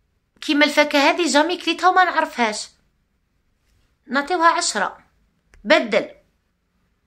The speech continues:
التفاح الأحمر هذا ما نشتيهش، نعطيوله ستة. نشتي الأخضر وما نشتيش الأحمر.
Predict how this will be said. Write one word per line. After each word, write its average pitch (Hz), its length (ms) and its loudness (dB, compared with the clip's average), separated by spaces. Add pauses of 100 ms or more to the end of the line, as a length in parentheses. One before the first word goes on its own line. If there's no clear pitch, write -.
(2500)
التفاح - 640 -6
الأحمر 269 420 -2
هذا 285 520 0 (280)
ما 240 360 -2
نشتيهش، 269 560 -2
نعطيوله 240 400 0
ستة. - 400 -4 (640)
نشتي 233 240 -2
الأخضر 277 340 0
وما 269 140 0
نشتيش 254 320 -6
الأحمر. 180 340 -8